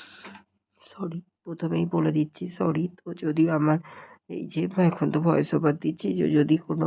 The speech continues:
মানে কাশির সমস্যা হয়ে যায়, তার জন্য সবার কাছে হাত জোর করে ক্ষমা চেয়ে নিচ্ছি। আসলে শরীরটা খুবই খারাপ, তো হচ্ছে হলো ভিডিও বানিয়েছি আর এডিট করবো না, সেটা তো হয় না, তো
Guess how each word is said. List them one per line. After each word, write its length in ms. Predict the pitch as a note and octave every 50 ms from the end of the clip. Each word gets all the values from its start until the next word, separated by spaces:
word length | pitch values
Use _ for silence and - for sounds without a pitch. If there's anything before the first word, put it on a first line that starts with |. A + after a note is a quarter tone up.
| D#3+
মানে 220 | E3+ F3 E3+ D#3+ D3+ D3
কাশির 380 | D#3 - D#3+ D3+ - - F3 F3
সমস্যা 460 | F3 F#3+ E3+ D#3+ D3 D#3 D#3 - - E3
হয়ে 200 | E3 D#3 D#3 D3+
যায়, 180 | D3+ D#3+ F3 F#3
তার 180 | - G3+ E3+ C#3+ C3+
জন্য 220 | - - - - D#3+ E3+
সবার 320 | - - D#3+ D3+ D3+ C#3+
কাছে 300 | C#3+ - D3 D3 - - E3 - - - - - - - - _ _ _
হাত 180 | - G3 E3+ E3 E3+
জোর 160 | - D#3 D#3
করে 200 | D3 D3+ D3+ D#3+ E3
ক্ষমা 280 | - F#3 F3 D#3 D#3 D#3
চেয়ে 220 | D3+ - D#3+ D#3+
নিচ্ছি। 360 | D#3 D#3 D3+ D3+ - - - G3 G3+
আসলে 320 | G3 F3 - E3+ E3 E3+ E3+
শরীরটা 460 | F3 F3+ F3+ F3+ E3 D#3 D#3 E3 F3 E3+
খুবই 340 | F3 - F3 D3+ D#3 D#3+ E3
খারাপ, 380 | E3+ - F3+ E3+ D3+ D#3 E3+ F3 - - - - - _ _ _ _ _ _ -
তো 20 | F#3
হচ্ছে 300 | F3+ F3 D#3 D#3 - - E3+
হলো 180 | D#3+ D#3 D#3+ E3
ভিডিও 320 | E3 E3 D#3+ D3 D3+ D3+ D#3+ D#3+
বানিয়েছি 460 | E3 E3+ D#3+ D#3+ D#3+ D#3+ D#3 - - F3
আর 140 | F3 E3+ E3 D3+
এডিট 320 | D3+ D3 C#3+ D3 D3+ -
করবো 320 | - - D#3+ D#3+ D3+ D#3 D#3+ D3+
না, 100 | D#3+ F3+
সেটা 260 | F3 - - E3+ E3 D3+
তো 120 | D3+ E3 E3+
হয় 240 | F3 E3+ E3+ E3+ E3
না, 120 | E3+ E3 E3+ F3+
তো 100 | F#3